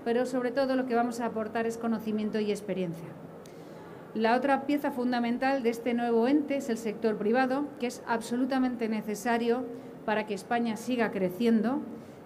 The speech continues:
para que sean clave del desarrollo de la economía de todos. Eso es lo que aporta el sector privado y sus empresas día a día. Por eso queremos citar a empresas y a organizaciones tan importantes como Meliá Hoteles,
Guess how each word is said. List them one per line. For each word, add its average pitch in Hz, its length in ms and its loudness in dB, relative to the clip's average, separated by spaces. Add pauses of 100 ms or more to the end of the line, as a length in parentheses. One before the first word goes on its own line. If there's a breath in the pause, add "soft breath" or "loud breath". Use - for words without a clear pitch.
para 208 240 0
que 208 140 -2
sean 254 320 0
clave 247 400 2
del 214 140 0
desarrollo 220 440 0
de 240 80 2
la 214 80 2
economía 214 420 0
de 190 120 0
todos. 180 400 -2 (240)
Eso 254 220 -4
es 285 60 -2
lo 269 140 -2
que 247 100 0
aporta 240 320 -2
el 233 60 -2
sector 226 340 -2
privado 226 420 0 (580 loud breath)
y 226 100 -2
sus 262 200 -4
empresas 226 540 0
día 220 180 0
a - 20 -2
día. 175 220 -2 (1500 loud breath)
Por 214 100 2
eso 277 180 0
queremos 285 340 4
citar 277 480 2
a 226 80 0
empresas 262 720 0 (220)
y 226 80 6
a 226 40 8
organizaciones 240 640 2
tan 254 180 4
importantes 247 640 2
como 233 240 2
Meliá 208 260 4
Hoteles, 254 600 2